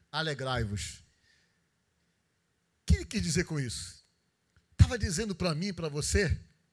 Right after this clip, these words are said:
pra nós ficarmos alegres. Pra que a alegria seja uma coisa que esteja presente na nossa vida, porque vai ser bom. Ele pede duas vezes. Qual é a vantagem da alegria? São muitas.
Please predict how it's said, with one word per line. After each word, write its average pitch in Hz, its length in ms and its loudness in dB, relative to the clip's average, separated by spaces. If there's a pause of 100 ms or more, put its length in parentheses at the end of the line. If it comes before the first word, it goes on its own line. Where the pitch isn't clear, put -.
(720)
pra 262 140 -4
nós 214 160 -4
ficarmos 175 420 -6
alegres. 110 600 -6 (1800)
Pra 226 120 4
que - 100 2
a 269 40 4
alegria 202 400 -2
seja 196 280 -6
uma 185 120 -6
coisa 202 360 -6
que - 140 -10
esteja 196 440 -4
presente 170 640 -4
na 156 120 -10
nossa 147 320 -12
vida, 139 380 -12 (760)
porque 202 280 -6
vai 208 140 -6
ser 214 200 -4
bom. 160 240 -6
Ele 170 140 -6
pede 214 340 -4
duas 254 300 -10
vezes. 147 560 -8 (1300)
Qual 370 140 -2
é 370 60 0
a 370 60 -2
vantagem 240 440 -4
da 190 100 -6
alegria? 139 480 -8 (240)
São - 180 -14
muitas. 170 640 -10